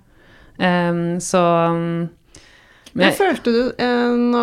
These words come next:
Speaker 2: det var jo egentlig ikke
Speaker 1: Mm.
Speaker 2: spørsmålet, men, men jeg tenker sånn, da du startet i Karusell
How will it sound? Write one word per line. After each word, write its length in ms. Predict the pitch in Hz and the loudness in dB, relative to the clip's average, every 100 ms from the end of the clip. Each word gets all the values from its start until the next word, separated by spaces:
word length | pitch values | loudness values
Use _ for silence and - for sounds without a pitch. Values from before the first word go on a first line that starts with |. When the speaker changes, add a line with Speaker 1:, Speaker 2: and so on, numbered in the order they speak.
| 240 | 0
Speaker 2:
det 140 | 240 | 0
var 180 | 226 220 | 0 0
jo 60 | 220 | 0
egentlig 260 | 214 208 | 0 -2
ikke 140 | 214 220 | -4 -6
Speaker 1:
Mm. 20 | |
Speaker 2:
spørsmålet, 380 | 214 233 220 226 | -6 -2 0 2
men, 200 | 247 - | 0 0
men 320 | 240 247 247 | 2 2 0
jeg 180 | - 247 | 0 0
tenker 220 | 269 240 | 2 2
sånn, 180 | 233 226 | 2 2
da 120 | 220 | 2
du 120 | 214 233 | 0 -2
startet 580 | - 233 196 170 185 | 0 0 0 -2 -4
i 80 | 185 | -4
Karusell 580 | 185 190 196 196 190 190 | -2 -2 -2 0 0 -2